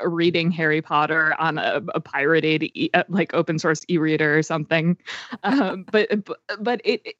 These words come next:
it's always been a case for me of if I do something more than once, I just want someone else or a <laughs> machine to do it for me, because the only,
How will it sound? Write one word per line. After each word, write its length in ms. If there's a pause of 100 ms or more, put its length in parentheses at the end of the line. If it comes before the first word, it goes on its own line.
it's 180
always 260
been 300
a 60
case 280
for 140
me 320
of 340 (680)
if 180
I 140
do 200
something 720 (140)
more 500
than 220
once, 580
I 560 (480)
just 720
want 420
someone 600
else 440 (120)
or 440
a 100
<laughs> 20
machine 600
to 180
do 180
it 160
for 180
me, 340
because 520 (920)
the 440
only, 560